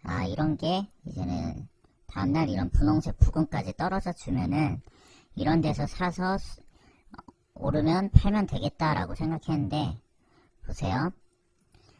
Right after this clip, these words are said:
이런 분홍색 부근까지 떨어졌었죠. 음, 그리고 반등이 쫙 나오죠.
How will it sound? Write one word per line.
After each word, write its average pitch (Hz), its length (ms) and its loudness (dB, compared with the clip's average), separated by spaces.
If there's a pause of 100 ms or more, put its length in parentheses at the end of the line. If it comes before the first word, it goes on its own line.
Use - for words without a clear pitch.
(200)
이런 147 220 0
분홍색 165 420 4
부근까지 165 560 2
떨어졌었죠. 185 760 -4 (1040)
음, 90 320 -6 (380)
그리고 226 440 2 (680)
반등이 - 500 2
쫙 190 320 0
나오죠. 156 420 -2